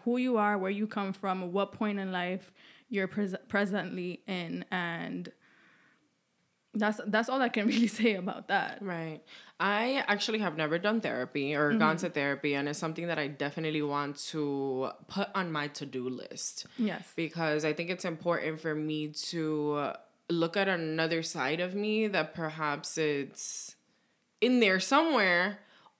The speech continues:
Speaker 2: or I, I don't wanna come to terms with. I'm sure there are things that I have not come to terms with.
Speaker 1: Mm-hmm.
Speaker 2: Uh, but what I do wanna say here is that on the contrary, I would say that if you are not feeling motivated or inspired,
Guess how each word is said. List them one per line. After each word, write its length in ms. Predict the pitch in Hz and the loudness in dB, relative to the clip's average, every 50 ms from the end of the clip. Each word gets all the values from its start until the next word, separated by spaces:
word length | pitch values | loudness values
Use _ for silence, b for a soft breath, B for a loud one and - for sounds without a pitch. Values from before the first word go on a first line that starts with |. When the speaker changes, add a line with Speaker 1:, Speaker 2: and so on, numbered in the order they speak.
| _ _ | _ _
Speaker 2:
or 280 | - 202 190 190 185 185 | 2 4 4 4 4 4
I, 200 | 180 170 180 - - | 4 4 2 2 4
I 80 | 208 | 4
don't 100 | 202 220 | 4 4
wanna 180 | 233 226 214 196 | 4 4 2 2
come 200 | 196 - 208 202 | -2 -2 -6 -6
to 120 | 202 180 | -6 -6
terms 360 | - - 208 214 214 214 208 202 | -6 -4 -2 -2 -2 0 0 0
with. 120 | 190 - 196 160 | 2 2 2 0
I'm 180 | - 220 233 240 | 2 4 4 6
sure 280 | - - 277 269 269 | 6 8 8 8 6
there 140 | 254 254 233 | 6 6 2
are 60 | 214 | 2
things 380 | 214 - 214 202 202 196 185 175 | 2 0 0 2 2 0 0 2
that 140 | 190 175 143 | 2 2 4
I 100 | 123 170 | 2 2
have 200 | 170 175 165 160 | 0 0 -2 0
not 180 | 165 151 151 | 0 0 0
come 140 | - 170 156 | -2 -6 -6
to 100 | 151 165 156 | -6 -6 -8
terms 420 | - - 147 135 135 151 156 170 | -6 -6 -6 -6 -6 -6 -4 -4
with. 380 | 190 208 220 240 254 247 - - - | -2 -2 -2 -2 -4 -6 -10 -4 0
Speaker 1:
Mm-hmm. 340 | 214 208 220 202 190 190 180 B B B B _ _ - | 2 2 2 2 0 -4 -6 B B B B _ _ -2
Speaker 2:
Uh, 220 | 170 170 156 151 | 0 2 2 0
but 280 | 151 175 196 175 - - | 0 0 -2 -2 0 2
what 140 | 190 196 185 | 2 4 4
I 60 | 185 | 4
do 140 | 180 185 226 | 4 4 2
wanna 220 | 233 226 214 214 196 | 2 4 2 2 0
say 260 | 196 - 208 190 185 | 0 0 0 0 0
here 320 | 190 208 214 202 190 180 | -2 -2 0 0 2 2
is 300 | 160 151 170 165 160 160 | 2 2 0 0 -2 -4
that 500 | - - 165 160 156 156 151 151 143 - - _ _ _ _ _ _ _ _ _ _ _ _ | -2 0 2 2 4 2 2 0 -2 -6 -16 _ _ _ _ _ _ _ _ _ _ _ _
on 160 | - 190 185 165 | 0 0 2 0
the 80 | 170 | -2
contrary, 840 | 160 - - 190 190 196 196 190 - 180 165 156 151 147 147 151 147 139 | -4 -2 0 0 0 0 0 -2 -2 0 2 2 4 4 2 2 2 2
I 100 | 120 156 | 2 2
would 220 | 156 156 165 165 | 2 0 -2 -2
say 120 | - 180 165 | 0 0 2
that 100 | 151 151 | 2 0
if 100 | 151 156 | 0 0
you 200 | 185 202 185 185 | 0 0 0 2
are 100 | 185 170 | 2 0
not 500 | 170 165 170 175 175 185 202 - - - | 0 0 0 2 4 4 4 2 -2 -8
feeling 580 | - - 190 190 185 180 170 160 156 147 156 156 | -8 -4 0 2 2 4 4 2 0 0 0 0
motivated 840 | 156 151 156 160 160 147 147 135 127 123 117 120 120 107 113 - - | 2 2 4 2 2 2 2 2 2 2 0 0 0 -2 -2 -4 -4
or 180 | - 147 151 147 | -2 0 0 0
inspired, 1080 | 127 117 139 143 - - - 160 151 156 156 156 147 120 113 104 - - - 170 165 | 0 -2 -4 -4 -4 -4 -2 -2 0 0 0 0 0 -2 -2 -4 -6 -8 -10 -12 -16